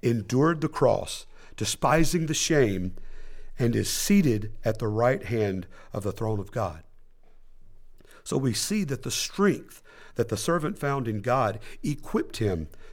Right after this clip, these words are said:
to press on for the joy that was set before him. Despite the torture and the shame of the cross,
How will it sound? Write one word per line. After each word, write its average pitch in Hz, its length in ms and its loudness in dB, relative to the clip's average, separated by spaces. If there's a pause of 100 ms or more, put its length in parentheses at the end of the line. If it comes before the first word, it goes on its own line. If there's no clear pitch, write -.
to - 160 -2
press 160 460 0
on 135 320 4
for 123 120 -4
the 107 100 -4
joy 117 340 0
that 113 120 -2
was 104 160 -6
set - 260 -4
before 127 360 0
him. 82 220 -4 (640)
Despite 170 460 2
the 170 80 2
torture - 580 10 (500)
and 120 140 2
the 107 80 4
shame 165 460 4
of 135 100 -2
the 127 80 -2
cross, 113 520 8